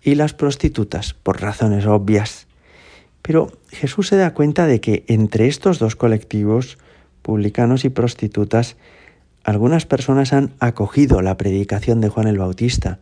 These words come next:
o del mismo Jesucristo y se han convertido, se han arrepentido, han cambiado de vida. De modo que empezaron mal, como ese hijo que dice, "No quiero"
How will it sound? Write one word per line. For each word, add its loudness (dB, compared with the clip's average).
o -4
del -2
mismo 0
Jesucristo -4
y -12
se -6
han -2
convertido, 0
se -2
han 4
arrepentido, 0
han 2
cambiado 2
de -2
vida. 0
De -6
modo 2
que 0
empezaron 0
mal, 2
como 0
ese 2
hijo 2
que 0
dice, 2
"No 2
quiero" 2